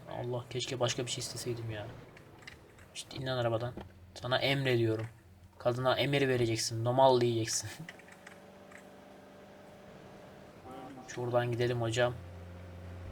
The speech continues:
Şimdi nereye gideceğiz? Ee, harita yok. Evet, oyunda harita yok. Çok güzel. Şimdi telefon işaretine doğru gidelim. Hatta burada bir görev varmış. Hemen bu görevden hikayemize devam edebiliriz. Aynen.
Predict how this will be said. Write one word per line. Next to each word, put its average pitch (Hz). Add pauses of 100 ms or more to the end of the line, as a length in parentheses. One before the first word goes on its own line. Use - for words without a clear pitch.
(600)
Şimdi 156
nereye 180
gideceğiz? - (220)
Ee, -
harita 117
yok. 110 (140)
Evet, 135
oyunda 135
harita 135
yok. 113 (400)
Çok -
güzel. - (2000)
Şimdi 156 (720)
telefon 165
işaretine 170
doğru 165
gidelim. 165 (140)
Hatta 170
burada 180
bir 170
görev 170
varmış. 127
Hemen 147
bu 143
görevden 147
hikayemize 135
devam 139
edebiliriz. 131
Aynen. 123